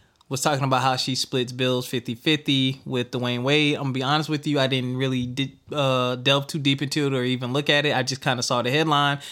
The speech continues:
'cause I'm kinda over hearing about relationship stuff. I've actually been kinda weaning a lot of that off my timeline because I find it funny that single people are out here giving the absolute most relationship advice, but you single.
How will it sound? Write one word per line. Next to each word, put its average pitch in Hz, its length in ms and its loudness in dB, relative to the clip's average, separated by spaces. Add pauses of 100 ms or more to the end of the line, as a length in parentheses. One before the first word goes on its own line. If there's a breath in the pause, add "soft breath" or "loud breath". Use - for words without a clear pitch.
'cause 156 120 0
I'm 160 100 2
kinda 185 360 2
over 202 640 4
hearing 175 260 2
about 165 260 2
relationship 160 560 0
stuff. 160 240 0
I've 147 120 2
actually 143 260 2
been 135 120 0
kinda 143 240 0
weaning 139 380 0
a 123 80 -2
lot 123 220 2
of 131 80 0
that 127 120 2
off 131 200 2
my 123 100 -2
timeline 151 680 2 (380 loud breath)
because 127 640 2 (120)
I 147 100 4
find 170 300 2
it 143 80 -2
funny 165 240 4
that 139 480 2
single 208 480 4
people 143 560 2
are 143 140 4
out 151 180 2
here 139 420 0 (300 loud breath)
giving 147 400 4
the 151 180 2
absolute 151 520 0
most 143 320 2
relationship 135 640 0
advice, 123 280 -2
but 127 220 -4
you 135 80 -2
single. 123 480 0